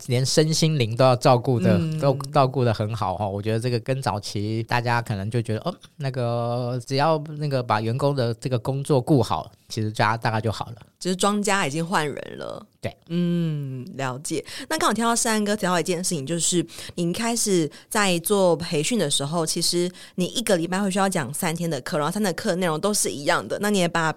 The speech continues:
Speaker 2: 自己比喻成是一个机器人。那我蛮好奇是什么样子的因素支撑了你持续走下去？就是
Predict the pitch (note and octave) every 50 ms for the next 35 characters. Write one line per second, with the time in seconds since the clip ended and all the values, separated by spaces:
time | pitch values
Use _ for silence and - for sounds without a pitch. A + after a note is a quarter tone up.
0 | - - - F#3 F#3 F3 E3+ E3 - D3 D#3+ F3+ F3 - E3+ D3 D3 - F3 E3+
1 | D#3+ D#3+ E3+ D#3 D3 D3 - - G3 G3 F#3+ - - A#3 F3+ G2 - F2 F2 -
2 | - - - - - - - - F4+ E4+ C4 F#3 D3 D#3 F3+ G#3+ G3+ G3 - E3
3 | D#3 - B3 A#3+ F#3 D3+ C3+ D#3 F#3+ F#3 F3+ F3 D#3 D3 D#3+ D#3 D3+ C#3+ E3+ B3+
4 | B3+ C4 B3+ - - D4 A#3 F3+ F3+ - - - C#4 C#4+ - - D4 C#4 B3+ C4
5 | C4 G#3+ F#3+ F3+ F3 E3 C#3 - - - - - - D#3 E3+ G3+ G3 - - -
6 | D#3 A#2 D#2+ - - F3 D3+ F3 G3 - - A3 G#3+ F#3+